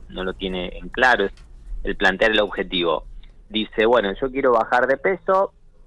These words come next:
tanto. Bien, hago tal dieta, bajo". Y el objetivo lo cumplió,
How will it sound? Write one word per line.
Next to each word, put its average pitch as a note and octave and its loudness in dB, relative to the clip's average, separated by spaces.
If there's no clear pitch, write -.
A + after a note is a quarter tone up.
tanto. F2+ -2
Bien, G#2 4
hago A2 4
tal B2+ 0
dieta, D3 0
bajo". - 0
Y G#2+ -6
el G#2+ 4
objetivo A#2 0
lo B2+ 4
cumplió, F#2+ 0